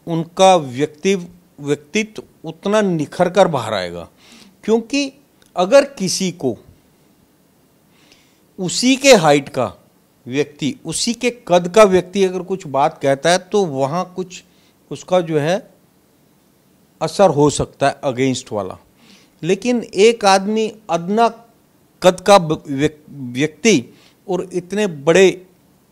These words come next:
व्यक्तित्व के बारे में अगर ऐसा कुछ कहता है, तो उसका नुकसान उसी को होता है। मोदी जी को उसका कोई नुकसान नहीं है, क्योंकि पूरी आवाम, जनता भारत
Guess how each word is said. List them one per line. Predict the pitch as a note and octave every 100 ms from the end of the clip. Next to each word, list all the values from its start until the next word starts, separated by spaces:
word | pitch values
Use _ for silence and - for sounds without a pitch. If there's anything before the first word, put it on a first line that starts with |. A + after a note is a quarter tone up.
| D#3+
व्यक्तित्व | D3+ E3+ - A3+ G#3+ - _ _ _ -
के | G3+
बारे | D3+ C#3+ D3+ G3+
में | G#3
अगर | G3+ F#3+
ऐसा | F3+ D#3 F3+
कुछ | F3 F#3
कहता | - E3 D#3 F#3
है, | G3+
तो | G3+ G3
उसका | F3 - G3+
नुकसान | F3+ D3+ - F3 F#3+
उसी | F3 B2+ -
को | B2+ A#2+
होता | G#2 -
है। | G2+ G#2 - _ - _ _ _
मोदी | B2+ C3+ D#3 G3
जी | G#3
को | G#3
उसका | G3 - F#3+
कोई | F#3+ E3+
नुकसान | D#3 - B2
नहीं | B2 A#2+
है, |
क्योंकि | A#2+ D3+ D3+ F3
पूरी | F3 _ - C#3+ E3 F3 F3
आवाम, | D3 C#3+ D3+ E3
जनता | C#3+ C3 C3+ D3+
भारत | D3+ C3 C3+